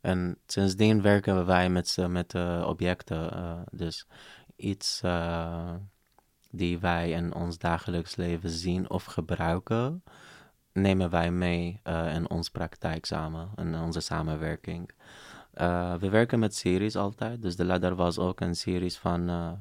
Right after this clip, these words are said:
eh, rituals of, of, eh, of tasks of zo. Ehm, ro-, eh, dus dat, dat, eh, dat was toen rond, eh, vertrouwen en veiligheid.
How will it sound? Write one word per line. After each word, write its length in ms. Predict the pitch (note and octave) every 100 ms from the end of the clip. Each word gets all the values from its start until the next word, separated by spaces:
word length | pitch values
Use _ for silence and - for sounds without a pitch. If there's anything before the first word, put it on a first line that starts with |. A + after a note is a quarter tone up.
| G2+ -
eh, 380 | - E2+ E2+ E2+ F#2 - _ _ _ _ _
rituals 600 | G2+ A2 A2+ G#2+ G#2 G2
of, 220 | - E2+
of, 220 | F2+ F2 -
eh, 280 | E2+ E2+ D#2+ G#2 - - - -
of 260 | - - -
tasks 540 | F2+ G#2+ - - -
of 180 | - F#2+
zo. 360 | - A2 D3 F3
Ehm, 400 | E3 G2 E2 E2 G2 - _ _ _ _ _ -
ro-, 340 | - F#2+ F#2+ -
eh, 100 | F2+ E2+
dus 240 | F2 -
dat, 260 | F2 E2 E2
dat, 200 | E2+ -
eh, 120 | - E2
dat 180 | E2 E2+
was 220 | E2+ D#2+
toen 380 | - F2 E2 D#2+
rond, 300 | F2 D#2+ D#2+
eh, 140 | D#2+ D#2+
vertrouwen 600 | - E2 E2 E2 E2+ D#2
en 100 | D#2+
veiligheid. 680 | E2+ F2 G2+ - A2+ D3